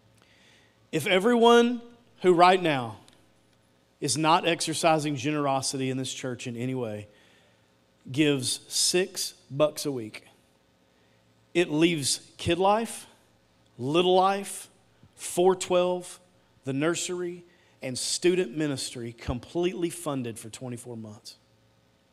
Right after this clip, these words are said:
Six bucks. That's one premium coffee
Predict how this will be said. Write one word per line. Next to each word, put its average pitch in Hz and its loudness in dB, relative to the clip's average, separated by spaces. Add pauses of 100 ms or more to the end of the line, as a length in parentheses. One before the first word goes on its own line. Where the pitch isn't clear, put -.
(1400)
Six - -8
bucks. 120 -14 (500)
That's 151 0
one 165 0 (240)
premium 180 0
coffee 135 0